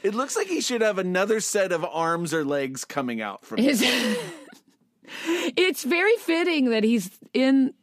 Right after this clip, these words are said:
Speaker 2: the color of Gumby. He's wearing the cl-, the color
Speaker 1: Yeah.
Speaker 2: of Gumby as clothes
Speaker 1: <laughs> Right.
Speaker 2: because
Speaker 1: He's
Speaker 2: that's,
Speaker 1: wearing,
Speaker 2: his
Speaker 1: like
Speaker 2: body is doing things that cannot be done by the human body.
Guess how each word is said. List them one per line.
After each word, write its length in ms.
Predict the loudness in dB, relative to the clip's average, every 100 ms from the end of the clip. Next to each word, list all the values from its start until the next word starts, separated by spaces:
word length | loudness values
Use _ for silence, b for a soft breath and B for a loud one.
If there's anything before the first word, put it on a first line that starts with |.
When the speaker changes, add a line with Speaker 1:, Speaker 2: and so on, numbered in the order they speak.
| _ -2
Speaker 2:
the 140 | -2
color 460 | 0 0 2 2 2
of 220 | 0 2
Gumby. 540 | 4 4 2 0 -2
He's 220 | 0 0
wearing 320 | 2 2 2 0
the 120 | -2
cl-, 300 | -4 -4 -2
the 120 | -2
color 340 | -2 0 2 4
Speaker 1:
Yeah. 160 | 2
Speaker 2:
of 60 | 2
Gumby 360 | 0 0 0 0
as 180 | -2 -2
clothes 420 | 2 4 4 4
Speaker 1:
<laughs> 20 |
Right. 140 | 2 0
Speaker 2:
because 320 | 0 0 2
Speaker 1:
He's 120 | 2
Speaker 2:
that's, 120 | 4
Speaker 1:
wearing, 160 | 4 6
Speaker 2:
his 100 | 4
Speaker 1:
like 80 | 6
Speaker 2:
body 340 | 6 6 6
is 160 | 2 2
doing 340 | 4 4 4
things 420 | 4 2 2 0
that 280 | 0 0 -2
cannot 420 | -2 0 2 2
be 120 | 2 2
done 240 | 2 2
by 140 | 2
the 140 | 2 2
human 380 | 0 0 -2 0
body. 400 | 0 0 -4